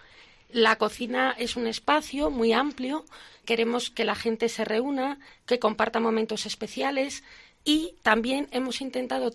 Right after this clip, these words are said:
hacer otros espacios más tranquilos y acogedores, como es una sala de lectura donde puedes relajarte y también ver una peli y estar en compañía de tus seres queridos.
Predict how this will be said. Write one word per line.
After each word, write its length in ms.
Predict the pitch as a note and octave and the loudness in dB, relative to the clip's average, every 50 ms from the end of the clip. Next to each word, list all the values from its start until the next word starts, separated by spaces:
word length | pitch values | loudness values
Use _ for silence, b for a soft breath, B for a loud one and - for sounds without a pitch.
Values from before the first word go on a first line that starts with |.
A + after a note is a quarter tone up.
| _ | _
hacer 340 | - F#3+ G3+ - - B3+ C4 | 0 0 0 2 2 2 2
otros 300 | C#4 C4 - C4 B3 - | 2 2 -2 -4 -4 -4
espacios 600 | B3+ - - - C#4 C4 - A3 G3 F#3 - - - | -6 -6 -4 -4 -6 -4 -2 -4 -4 -4 -6 -10 -10
más 280 | - A#3 A3 A#3 A3 - | -4 -2 0 0 0 0
tranquilos 600 | B3 B3 A#3 A#3 A#3+ D4+ D#4 D4 C4 C#4+ - - | 0 0 2 2 0 0 2 2 2 2 0 0
y 40 | - | -2
acogedores, 640 | G#3 - A3 - - A3 A3 B3+ C#4 C#4+ D4 D4 - | -2 -2 -2 -4 -2 -2 0 0 2 2 0 -2 0
como 240 | - A3+ G#3 G#3+ A3 | 0 0 2 2 2
es 140 | A3 - A#3 | 0 0 0
una 160 | A3+ G#3+ G#3+ | 0 -2 -2
sala 280 | - - A#3 A3+ A3 | -2 0 2 2 2
de 120 | A3 A3 G#3 | 2 0 0
lectura 440 | G#3 G3+ - - C#4+ D4 C#4 C#4 C4+ | -2 -4 -6 -6 -4 -2 -2 -2 0
donde 240 | B3+ G#3 G3 F#3+ | 0 -2 -2 -4
puedes 320 | F#3 - G#3 G#3 G3+ G#3+ G#3+ | -4 -2 -2 0 0 0 -2
relajarte 600 | G#3+ G#3 G3+ F#3+ - - B3+ C4 B3+ - - D4 | -2 -2 -4 -2 -2 -2 -2 -2 -2 -2 -4 -4
y 80 | C#4 | -4
también 500 | C4+ - F3+ F#3+ F#3 G3 G3+ G#3 F#3+ F#3 | -4 -6 -8 -6 -6 -4 -4 -4 -4 -4
ver 140 | E3+ E3 E3+ | -6 -6 -6
una 180 | E3+ F3 E3 E3 | -6 -8 -8 -6
peli 460 | - A#3 B3+ C#4 C#4+ C4 B3+ C4 - B B B B B B | -4 -2 -2 -2 -2 -2 -4 -4 -6 B B B B B B
y 120 | G#3 G#3+ | -2 -2
estar 460 | G3+ - - G3+ F3+ F3+ F3 F#3+ F#3+ F3+ - | -2 0 0 0 0 0 0 0 -4 -6 -2
en 540 | - G#3 G3 F#3+ G3 F#3+ F#3 F#3 F3+ F3 E3 B B B B B | 0 0 0 2 0 0 0 0 -2 -4 -6 B B B B B
compañía 440 | - G#3 F#3 - G3 G3 G#3+ G#3+ A3+ | 0 0 2 2 2 2 4 4 2
de 80 | A3+ | 2
tus 160 | A3 - F#3+ | 0 -2 -4
seres 240 | - - F#3+ G3 - | -4 -4 -6 -6 -6
queridos. 480 | - G3 F3+ F3+ E3+ D#3 D#3 - - | -8 -8 -8 -8 -8 -10 -10 -12 -16